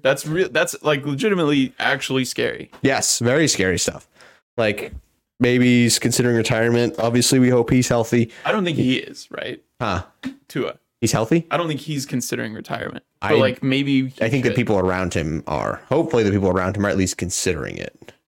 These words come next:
Speaker 2: I think. Who knows? I guess concussions, they always say, like, they affect people differently. Obviously, hope he's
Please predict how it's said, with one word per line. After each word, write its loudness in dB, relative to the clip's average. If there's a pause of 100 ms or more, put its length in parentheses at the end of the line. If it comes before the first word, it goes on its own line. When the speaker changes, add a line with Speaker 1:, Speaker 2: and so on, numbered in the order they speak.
(840)
Speaker 2:
I -2
think. -2
Who 2
knows? -2
I 0
guess 2
concussions, 2
they 2
always 4
say, 4
like, 0 (600)
they 2
affect 0
people 2
differently. 2
Obviously, 2
hope -2
he's -2